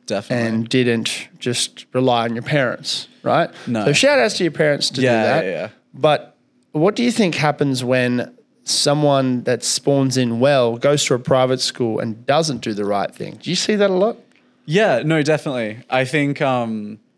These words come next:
Speaker 1: man, 'cause I, I think about this all the time in terms of what,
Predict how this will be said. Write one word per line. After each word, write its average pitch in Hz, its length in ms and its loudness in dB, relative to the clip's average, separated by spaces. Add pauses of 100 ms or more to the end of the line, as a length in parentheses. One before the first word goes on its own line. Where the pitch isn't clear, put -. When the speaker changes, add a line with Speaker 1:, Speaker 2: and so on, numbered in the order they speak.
(260)
Speaker 1:
man, 117 520 -4
'cause 151 120 0
I, 170 220 2
I 190 60 2
think 233 140 0
about 185 180 2
this 147 100 -4
all 139 100 -2
the 127 60 -4
time 123 240 -2
in 113 100 -6
terms 113 360 -6
of 107 400 -10 (420)
what, 123 380 0